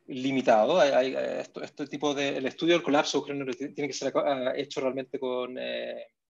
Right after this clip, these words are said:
gravitación numérica, ¿ya? Eh, entonces, eh, esto que mostré, por ejemplo, de, creo que fue hace, hace rato ya, de, lo estoy tratando de procesar, bueno, da lo mismo, esto de que, de que la, las, eh,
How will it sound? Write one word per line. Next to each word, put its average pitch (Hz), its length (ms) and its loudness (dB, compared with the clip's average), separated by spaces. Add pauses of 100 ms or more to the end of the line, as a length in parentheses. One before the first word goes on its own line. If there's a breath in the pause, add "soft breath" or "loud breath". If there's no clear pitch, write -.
(440 loud breath)
gravitación 127 560 2
numérica, 117 600 0
¿ya? 123 260 -4 (540 loud breath)
Eh, 151 460 2
entonces, 190 520 2
eh, 175 460 6 (180)
esto 196 220 0
que 208 80 6
mostré, 190 260 6
por 196 80 6
ejemplo, 180 640 4
de, 147 640 2 (140)
creo 135 140 -4
que 120 40 -8
fue - 140 -6
hace, - 260 -2
hace 120 180 -6
rato 117 200 0
ya, 113 200 -4
de, 120 140 -10
lo 117 80 -16
estoy - 160 -20
tratando 117 300 -12
de 113 60 -18
procesar, 135 300 -12
bueno, 127 180 -12 (120)
da 143 80 -2
lo 135 60 -2
mismo, 120 200 -6
esto 156 180 -2
de 147 80 4
que, 143 300 2 (360 loud breath)
de 135 80 2
que 143 100 6
la, 135 320 8
las, 139 380 -2
eh, 131 420 2